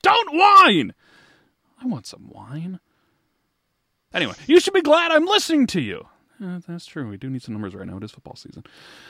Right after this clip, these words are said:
"I've determined the identity of every one of those loons who text into your show, and there are some mild <laughs> security concerns." Yeah, I fucking bet the person wants to goddamn be up.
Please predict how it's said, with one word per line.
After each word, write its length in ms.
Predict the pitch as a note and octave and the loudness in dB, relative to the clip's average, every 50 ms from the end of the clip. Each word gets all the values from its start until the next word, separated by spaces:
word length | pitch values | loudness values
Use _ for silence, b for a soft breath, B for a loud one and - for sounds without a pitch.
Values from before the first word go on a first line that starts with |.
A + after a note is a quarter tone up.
| B B B B B B B | B B B B B B B
"I've 140 | C4 D#4 F#4+ | -10 -8 -8
determined 380 | F4+ - - F4+ G#4 G4+ G4+ - | 0 2 4 4 4 4 2 0
the 100 | F#4 F#4 | 2 2
identity 540 | F#4 F4+ D#4 D#4 F4+ F4+ D4+ D#4 C#4 D#4 | 2 2 2 0 -4 -4 -2 -2 0 0
of 80 | D#4 D4 | 0 0
every 200 | F4+ G4+ G4 G4 | -2 -2 0 0
one 160 | F#4+ F#4+ F#4+ | 2 2 0
of 60 | F#4 | 0
those 200 | F4 F4 F4 C4+ | 0 -2 0 0
loons 640 | G#3 G#3 A#3+ D#4 F#4+ G#4 G4 E4 D#4+ E4+ F4 F4 D#4 A#3+ | 0 0 2 2 2 2 2 2 2 2 0 0 0 0
who 120 | C4 C#4 | 0 0
text 380 | - - D#4+ E4 - - - E4 | 2 2 2 2 0 -4 -8 -6
into 180 | D#4+ D4+ D4 | -4 -4 -2
your 140 | D4 E4 D#4 | -2 -2 -2
show, 480 | - - - E4 E4+ F4+ E4+ C#4+ A#3 F#3 | -4 -4 -6 -6 -2 2 4 4 4 4
and 100 | D#3+ F3 | 2 0
there 80 | G3 | 0
are 60 | G3+ | -2
some 240 | F#3 - A#3+ A#3+ A3 | 0 0 0 0 2
mild 400 | G3 F#3+ D3+ G3 C4 A#3+ A#3+ F3+ | 2 2 2 2 2 2 0 0
<laughs> 0 | |
security 500 | - - G#3 - - - A3+ A3+ G#3 A#3 | 0 -2 -4 -2 0 4 4 4 4 2
concerns." 540 | - - D3+ B2+ - - C3+ G#2+ G#2 A2 - | 0 -2 -4 -6 -6 -6 -6 -6 -6 -8 -10
Yeah, 60 | D3 | -12
I 40 | C#3 | -12
fucking 400 | C3 - - - D#3+ - G#2+ G2+ | -14 -12 -14 -14 -10 -8 -10 -8
bet 180 | - D3+ C#3 - | -6 -8 -8 -10
the 60 | - | -12
person 280 | - - C#3 B2+ - C#3 | -14 -14 -14 -12 -12 -14
wants 140 | B2+ - - | -14 -14 -16
to 60 | A2+ | -18
goddamn 440 | G#2+ - B2 C#3+ C3 B2 B2+ B2 C3 | -18 -16 -16 -16 -14 -14 -14 -12 -12
be 140 | D3+ D#3 | -12 -14
up. 140 | C#3+ G#2 - | -14 -14 -16